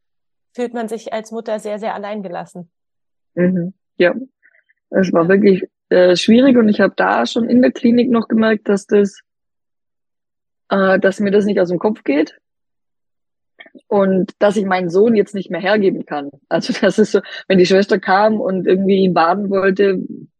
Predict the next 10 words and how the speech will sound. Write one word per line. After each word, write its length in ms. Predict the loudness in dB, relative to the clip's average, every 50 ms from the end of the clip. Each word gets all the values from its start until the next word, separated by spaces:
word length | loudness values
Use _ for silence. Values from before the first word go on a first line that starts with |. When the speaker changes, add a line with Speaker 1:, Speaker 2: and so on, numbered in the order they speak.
| _ _ _ _ _ _ -8
Speaker 2:
ich 180 | -8 -6 -4
schon 360 | -2 -2 0 0 0 0 -2 -4 -6
da 320 | -4 -2 2 2 2 2
die 100 | 2 0
Krise 380 | -2 0 2 2 2 2 0 -4
gekriegt 400 | -4 -6 -6 -6 -8 -8 -8 -8
hab, 160 | -10 -10 -10
so, 400 | -8 -6 -4 0 0 0 0 0
ähm, 720 | -2 -2 0 0 0 0 0 -2 -2 -4 -8 -8 -8 -10 -6 0
ja. 220 | 0 0 0 0